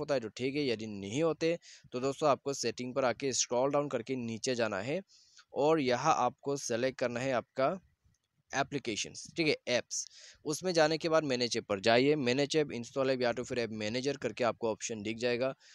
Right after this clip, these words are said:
उसके बाद दोस्तों यहाँ पर आपको, अ, सेलेक्ट करना है आपका Gmail एप्लीकेशन। ठीक है, Gmail एप्लीकेशन, Google एप्लीकेशन। तो यहाँ पर दोस्तों सबसे पहले तो हमें जो है Gmail पर जाना है। उसके बाद दोस्तों इसको कर देना है फोर्स स्टॉप,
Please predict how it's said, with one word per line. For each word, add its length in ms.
उसके 280
बाद 140
दोस्तों 300
यहाँ 240
पर 160
आपको, 460
अ, 180
सेलेक्ट 460
करना 260
है 140
आपका 440
Gmail 420
एप्लीकेशन। 800
ठीक 120
है, 80
Gmail 280
एप्लीकेशन, 640
Google 220
एप्लीकेशन। 500
तो 340
यहाँ 220
पर 120
दोस्तों 240
सबसे 320
पहले 260
तो 80
हमें 260
जो 100
है 120
Gmail 360
पर 160
जाना 280
है। 200
उसके 240
बाद 160
दोस्तों 260
इसको 220
कर 180
देना 180
है 60
फोर्स 280
स्टॉप, 300